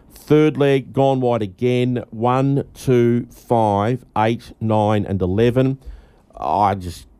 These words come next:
another race where it was hard to sort of, uh, work, uh, work things out. Ideal O-, Rock, Ideal Roll's the favourite. Um, was last in a race at Melton bef-, and before that was last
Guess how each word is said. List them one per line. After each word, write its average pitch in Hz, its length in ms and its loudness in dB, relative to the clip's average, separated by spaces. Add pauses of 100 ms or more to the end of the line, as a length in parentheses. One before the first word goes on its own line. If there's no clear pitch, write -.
(240)
another 120 520 2
race 113 320 0
where 110 140 0
it 107 60 -2
was 104 160 -6
hard 113 320 0
to 107 100 -6
sort 104 180 -4
of, 101 380 -6
uh, 104 360 2
work, 107 320 0 (220)
uh, 101 320 4
work 113 280 0
things 98 340 -2
out. 110 300 2 (440)
Ideal 123 420 2
O-, 110 180 0 (120)
Rock, 113 300 -2
Ideal 107 280 0
Roll's 104 320 0
the 95 100 -8
favourite. 110 680 -2 (220)
Um, 101 960 0
was 98 400 -4
last 110 440 2
in 104 60 -2
a 98 80 0
race 101 320 0
at 87 100 -6
Melton 98 360 -2
bef-, - 280 -8
and 98 120 -6
before 104 380 -2
that 98 140 0
was 92 160 -2
last 104 380 2